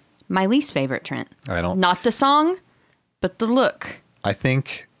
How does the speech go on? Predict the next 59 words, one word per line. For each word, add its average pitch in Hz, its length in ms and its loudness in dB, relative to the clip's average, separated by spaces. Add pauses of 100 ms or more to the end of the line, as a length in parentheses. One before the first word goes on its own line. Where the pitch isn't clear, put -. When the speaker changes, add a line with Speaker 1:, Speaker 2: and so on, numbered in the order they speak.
(300)
Speaker 2:
this 123 340 2
is 113 500 2
Speaker 1:
And 214 160 2
a 220 40 4
Speaker 2:
th- 220 40 4
Speaker 1:
lot 254 160 4
of - 60 0
people 370 260 2
do 277 140 2
get 285 140 2
offended 269 400 2
when 180 100 0
you 180 100 2
say, - 220 -4
a 156 60 2
lot 156 320 2
Speaker 2:
a - 20 4
Speaker 1:
of 127 60 4
Speaker 2:
lot 156 100 4
of 190 60 2
Speaker 1:
people. 202 180 2
Speaker 2:
people 127 120 4
like 127 260 2
it - 140 -2
'cause 110 180 -2
a - 20 0
lot 117 140 4
of 139 100 -2
Speaker 1:
Yes. 151 80 4
Speaker 2:
people 139 100 2
are 113 80 2
posting 101 380 0
pictures 90 440 -2
and 80 140 -8
saying 82 320 -4
it's 85 140 -8
great. 87 240 -2 (560)
And 113 260 0
while 110 220 0
I 113 100 2
don't 113 240 -2
think 107 300 -2 (160)
there's 98 240 0
anything 95 300 -2
wrong 120 280 2
with 131 160 0
him 101 200 0
there, 90 340 2 (360)
this 123 220 0
may 101 160 0
be 87 140 0
a 80 60 0
hot 80 200 -2
take 87 220 -4
in 85 80 -4
itself. 101 640 -2
Maybe 101 480 0
it 90 120 -4
looks - 540 -4